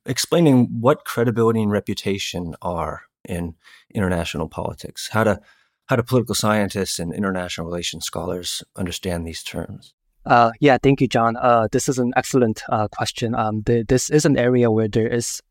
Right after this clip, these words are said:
Speaker 2: tends to be some confusion, conflation among key terms and concepts. So it is important to get some of these, uh,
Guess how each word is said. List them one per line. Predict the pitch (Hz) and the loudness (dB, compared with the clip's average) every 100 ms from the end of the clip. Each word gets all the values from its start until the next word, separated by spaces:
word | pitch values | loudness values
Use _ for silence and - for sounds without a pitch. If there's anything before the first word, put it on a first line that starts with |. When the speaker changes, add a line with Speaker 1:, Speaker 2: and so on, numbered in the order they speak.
| _ - | _ -2
Speaker 2:
tends | 151 - | 0 2
to | 131 | 2
be | 123 | 2
some | - 127 127 | 4 2 2
confusion, | - 113 - 123 117 123 123 | 0 -2 2 0 2 -2 -2
conflation | - 110 - 117 113 123 | -4 -6 0 2 2 0
among | 107 104 104 | 0 0 -2
key | - 117 | 0 0
terms | - 120 110 | 0 -2 -2
and | 104 | -4
concepts. | - 120 120 - - | 0 0 0 -2 0
So | 113 | 0
it | 113 | 2
is | 123 | 2
important | 120 107 117 117 110 | 0 0 -2 -2 -2
to | 117 - _ _ _ _ _ _ | -2 -2 _ _ _ _ _ _
get | - 120 | 0 2
some | - 120 | 4 4
of | 110 | 6
these, | 113 113 | 4 4
uh, | 104 101 | 2 0